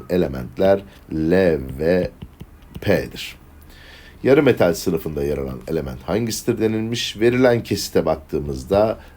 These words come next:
e, şu ilk on sekiz içerisinde taradığım kısımlarda yarı metaller bulunduğunu hatırlıyoruz. Dolayısıyla buradan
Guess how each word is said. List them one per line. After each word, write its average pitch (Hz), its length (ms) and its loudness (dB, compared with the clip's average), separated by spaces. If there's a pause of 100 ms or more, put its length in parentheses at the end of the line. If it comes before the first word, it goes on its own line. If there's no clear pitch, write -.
(160)
e, 76 400 0
şu 78 420 -6
ilk 101 240 -4
on 110 140 4
sekiz 73 400 -6
içerisinde 73 580 -10
taradığım 90 540 0
kısımlarda 76 580 -4
yarı 73 200 0
metaller 101 540 0
bulunduğunu 98 440 -2
hatırlıyoruz. 101 760 0
Dolayısıyla 78 580 0
buradan 80 420 -6